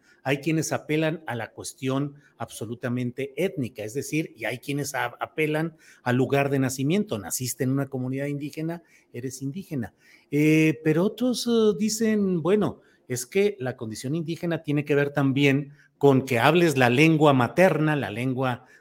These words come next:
eh, de donde naciste, uno, y dos, que tu conducta política, social y cultural esté asociada a los valores de ese indigenismo del que dices pertenecer. Es decir,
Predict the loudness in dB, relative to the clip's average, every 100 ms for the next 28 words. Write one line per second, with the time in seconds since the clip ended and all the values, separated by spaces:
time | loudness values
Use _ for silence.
0 | _ -6 -4 -2 -4 -4 -4 -4 -6 -8
1 | -8 -6 -6 0 0 2 -2 -4 0 2
2 | 0 -4 _ _ _ _ -4 -4 -4 -10
3 | -4 -4 -4 -6 -8 -8 -8 -6 -6 -6
4 | -10 -12 -10 -10 -10 -8 -8 -8 -8 -10
5 | -6 -6 -4 -6 -4 -4 -4 -8 -4 0
6 | 0 0 -4 -10 _ _ -4 -2 0 -2
7 | -4 -2 2 2 2 0 -8 -14 _ _
8 | -6 0 0 0 -4 -4 -4 -4 -4 -6
9 | -4 -4 -4 -4 -6 -10 -12 -10 -12 -12
10 | -14 -12 -12 -8 -4 -4 -6 -8 -8 -6
11 | -4 -4